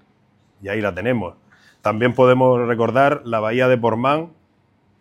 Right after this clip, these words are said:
desde el año noventa esperándolo, o el año noventa y dos en que cerró Peñarroya, aquí en nuestro puerto, que también están esos terrenos esperando la descontaminación.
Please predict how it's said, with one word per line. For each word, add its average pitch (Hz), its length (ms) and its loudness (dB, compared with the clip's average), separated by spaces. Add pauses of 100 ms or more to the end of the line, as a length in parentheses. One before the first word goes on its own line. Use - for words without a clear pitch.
(180)
desde 98 180 -12
el 104 60 -8
año 113 180 -8
noventa 110 360 -8
esperándolo, 117 520 -6
o 107 220 -8
el 104 80 -6
año 123 220 -8
noventa 113 380 -8
y 107 40 -8
dos 117 160 -6
en 120 80 -8
que 104 120 -12
cerró 101 280 -12
Peñarroya, 107 560 -10
aquí 90 160 -14
en 101 100 -14
nuestro 95 260 -16
puerto, 147 320 -8
que 92 80 -20
también 90 300 -20
están 98 220 -16
esos 98 180 -16
terrenos 104 540 -14
esperando 107 460 -12
la 98 100 -10
descontaminación. 87 800 -8